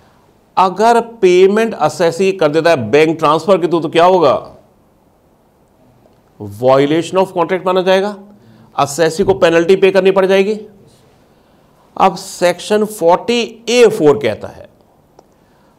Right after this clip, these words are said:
हम इस contract को overrule करते हैं,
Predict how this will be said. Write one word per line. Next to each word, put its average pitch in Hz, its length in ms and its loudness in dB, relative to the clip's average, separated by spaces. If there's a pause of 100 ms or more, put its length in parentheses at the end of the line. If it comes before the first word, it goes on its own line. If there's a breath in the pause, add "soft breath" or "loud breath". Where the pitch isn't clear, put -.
हम 131 200 0
इस 139 140 -2
contract 147 720 -2
को 127 120 -2 (160)
overrule 123 460 0
करते - 360 -10
हैं, - 120 -20